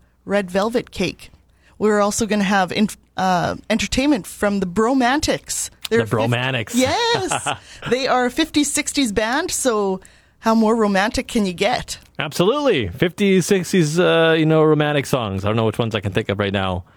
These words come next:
Speaker 2: Um, Baby Love, My Baby, right? That one, they
Speaker 1: Right.
Speaker 2: could, they could pull that one out.
Speaker 1: Oh, yeah, they could.
Speaker 2: Yeah.
Speaker 1: Yeah.
Speaker 2: <laughs> I like it. And so if people wanna take their sweetheart out for a night of live music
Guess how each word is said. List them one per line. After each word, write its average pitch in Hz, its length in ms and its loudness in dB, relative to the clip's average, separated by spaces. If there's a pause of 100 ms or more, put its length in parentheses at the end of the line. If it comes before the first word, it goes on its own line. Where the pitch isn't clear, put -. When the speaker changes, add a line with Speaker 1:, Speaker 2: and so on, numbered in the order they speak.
(760)
Speaker 2:
Um, 92 380 0
Baby 180 420 0
Love, 160 640 2
My 151 260 2
Baby, 165 360 2
right? 139 180 -2
That 160 240 -2
one, 214 140 2
they 165 80 0
Speaker 1:
Right. - 80 -2
Speaker 2:
could, 143 120 -6
they 156 80 0
could 262 140 0
pull 147 140 -2
that 120 140 -2
one 104 120 -4
out. 143 180 -2 (100)
Speaker 1:
Oh, 220 120 2
yeah, 226 180 0
they 277 120 -4
could. 196 200 0
Speaker 2:
Yeah. - 400 -2
Speaker 1:
Yeah. 208 180 0 (220)
Speaker 2:
<laughs> - 140 -4
I 180 180 -6
like 180 320 -2
it. 151 120 0
And 139 120 -2
so 151 200 0
if 139 80 -6
people 208 200 0
wanna 180 200 2
take 185 200 -2
their 160 140 0
sweetheart 175 440 2
out 160 200 4
for 156 100 2
a 143 60 0
night 143 240 -2 (320)
of 120 260 -2
live 135 380 0
music 139 480 2